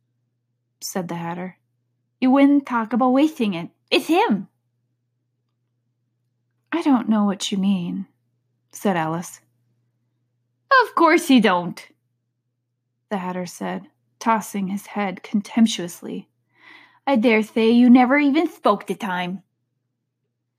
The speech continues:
"Perhaps not," Alice cautiously replied. "But I know I have to beat time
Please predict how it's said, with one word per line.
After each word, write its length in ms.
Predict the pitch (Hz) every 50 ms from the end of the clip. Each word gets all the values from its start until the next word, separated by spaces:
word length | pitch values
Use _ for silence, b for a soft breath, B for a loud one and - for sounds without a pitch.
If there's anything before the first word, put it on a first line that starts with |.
| _ _ b b b b b b b
"Perhaps 380 | b - 359 370 349 349 - -
not," 380 | 226 214 233 247 240 226 233 - - - _ _ _ _ _ _ _ _ _ _ _ _ _ _ _ _ _ _ _ _ _ _ _ _ - 220
Alice 220 | 214 202 202 202
cautiously 640 | - - 196 196 196 - - 196 - - 214 214 202
replied. 480 | 202 196 - - 208 208 208 214 214 - _ _ _ _ _ _ _ _ _ _ _ _ _ _ _ _ -
"But 180 | 240 254 254
I 160 | 247 240 233
know 420 | 233 226 277 277 254 214 202 202 - -
I 80 | 220
have 360 | 214 202 190 208 233 220 220 -
to 100 | - 196
beat 320 | 202 208 202 202 208 -
time 480 | - - 220 220 202 196 190 196 208